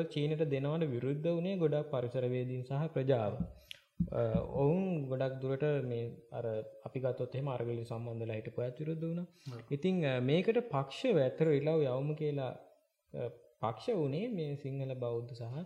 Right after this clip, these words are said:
Speaker 2: සහ
Speaker 1: පැත්තේ
Speaker 2: ඒකෙදි
Speaker 1: හිටපු පුද්ගලයන්.
Speaker 2: තව කාරණයක් මේ මම, මම දැකපු එකක් සහ මේ, මේ,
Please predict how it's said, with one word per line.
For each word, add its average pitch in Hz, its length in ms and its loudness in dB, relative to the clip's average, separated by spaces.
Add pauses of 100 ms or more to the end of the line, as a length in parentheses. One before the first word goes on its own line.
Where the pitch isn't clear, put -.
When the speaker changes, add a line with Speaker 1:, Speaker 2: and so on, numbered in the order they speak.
(320)
Speaker 2:
සහ - 120 0
Speaker 1:
පැත්තේ 196 240 4
Speaker 2:
ඒකෙදි 214 280 6
Speaker 1:
හිටපු 202 200 4
පුද්ගලයන්. 160 300 0
Speaker 2:
තව 180 120 2
කාරණයක් 190 560 -2 (180)
මේ 156 240 -4
මම, 139 220 -6 (100)
මම 135 240 -6
දැකපු 151 340 -4
එකක් 147 280 -4
සහ 151 320 -4
මේ, 120 240 -10
මේ, 117 160 -10